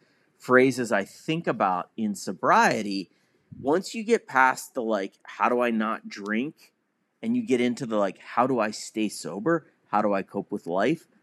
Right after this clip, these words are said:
That level of sobriety, sometimes it comes three months into sobriety, sometimes ten years. You never know. It's different for all of us. Um,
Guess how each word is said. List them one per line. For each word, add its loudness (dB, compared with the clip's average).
That 2
level 2
of -10
sobriety, 2
sometimes -4
it -6
comes -4
three -4
months 0
into -4
sobriety, 2
sometimes -6
ten -4
years. 2
You 2
never 4
know. 4
It's -2
different -8
for -2
all 0
of -4
us. 0
Um, 6